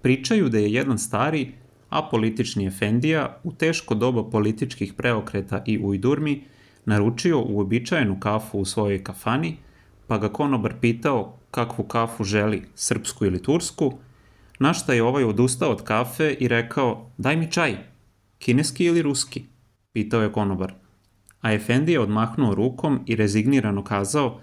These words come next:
„Donesi mi čašu vode.” Kod nas, inače, postoji više vrsta kafa i načina na koji se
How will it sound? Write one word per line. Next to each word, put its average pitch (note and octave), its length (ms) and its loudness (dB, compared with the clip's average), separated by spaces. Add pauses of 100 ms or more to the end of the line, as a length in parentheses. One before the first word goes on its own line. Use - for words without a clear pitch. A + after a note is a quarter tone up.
(300)
„Donesi A2 440 2
mi G#2+ 140 4
čašu G#2 340 -2
vode.” F#2 340 -2 (960)
Kod G#2+ 180 0
nas, G3 340 2
inače, C#3 400 2
postoji B2+ 500 -2
više C#3 340 0
vrsta G#2 360 -2
kafa C#3 640 -2
i A#2 80 2
načina G#2+ 500 2
na F#2 160 -2
koji G2+ 200 0
se - 180 -6